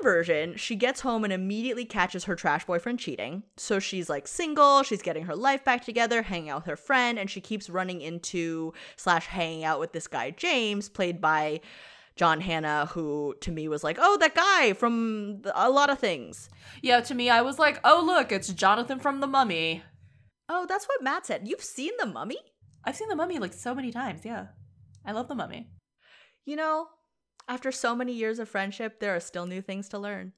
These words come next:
Speaker 2: Mm-hmm.
Speaker 1: Like that time we discovered we both hated biscotti.
Speaker 2: Yep.
Speaker 1: Anyway, so she is dating Jonathan from The Mummy, et cetera, et cetera. In the other version,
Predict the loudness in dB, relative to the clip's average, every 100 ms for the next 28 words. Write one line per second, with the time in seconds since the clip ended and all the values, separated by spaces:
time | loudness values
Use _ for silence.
0 | -14 -12 -10 -12 -12 -14 -20 -14 -6 -4
1 | -2 -2 -4 -4 -6 -8 -8 -6 -6 -6
2 | -8 -8 -8 -8 -10 -10 -8 -8 -14 -18
3 | -8 -4 -4 -6 -16 -20 _ _ _ _
4 | -2 -2 -2 -4 -6 -10 -2 2 4 4
5 | 0 -2 -4 -20 _ -14 -10 -6 -6 -4
6 | -2 -2 0 0 0 0 -2 -2 -6 -6
7 | -6 -4 -4 -6 -8 -8 -8 -8 -8 -8
8 | -10 -14 _ _ _ -6 -4 -6 0 2
9 | 4 4 0 -10 -10 -8 -8 -10